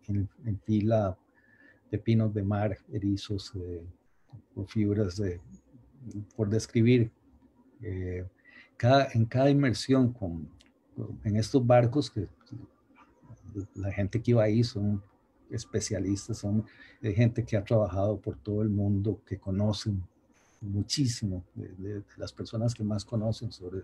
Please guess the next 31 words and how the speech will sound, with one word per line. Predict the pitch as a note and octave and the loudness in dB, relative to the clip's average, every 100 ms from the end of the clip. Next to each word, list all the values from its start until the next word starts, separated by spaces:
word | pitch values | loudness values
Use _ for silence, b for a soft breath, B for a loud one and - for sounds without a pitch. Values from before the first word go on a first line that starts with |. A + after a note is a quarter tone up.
| - | -10
zonas | - A2+ A#2+ | -4 -2 -2
profundas, | - A#2+ A#2 A2 A#2+ A#2+ B B B B B _ | -4 -4 -2 0 -2 -6 B B B B B _
y | C#3 A#2 A2+ G#2 | 0 4 4 2
cada | - A#2+ B2+ | 4 6 6
vez | B2+ A#2+ | 4 0
que | B2 | -2
sacábamos | A#2+ A#2 B2 B2 B2+ | -2 2 4 4 4
muestras | B2 B2 - - C#3+ A#2+ | 6 6 4 0 -4 0
era | A#2 A#2 | 0 0
así | A#2+ C3 | 0 0
como, | A#2+ B2 A2+ E2+ - - - | 0 0 0 -2 -10 -20 -10
"Uh, | A#2+ B2 C#3 C#3+ - - _ _ _ _ | -2 0 0 -4 -14 -20 _ _ _ _
esto | A#2 A2+ - A#2+ | -2 -2 0 2
nunca | A#2+ A2+ A#2 | 4 4 2
lo | A#2 | 2
he | |
visto, | G#2+ F#2+ - - G2 | 2 0 -4 -6 -6
esto | G2+ - | -6 -2
no | A2+ G2+ | -2 0
sé | A2 | -4
qué | - F#2 F#2 A2 | -4 -4 0 0
es", | A#2+ - | -2 -4
y, | F#2 B B B B B _ | -8 B B B B B _
y, | C3+ B2+ B2 - | 2 4 4 4
y, | A2 A#2 A#2 | 4 4 2
y | C3 | 2
en | A#2 | 2
algunos | G#2 G#2+ B2 B2+ | 4 2 2 0
casos | C3+ C3 D#3 - | -2 -2 -4 -8
es | C#3+ D3+ | -8 -6
así, | - - C#3+ C3+ F2+ | -10 -4 0 2 0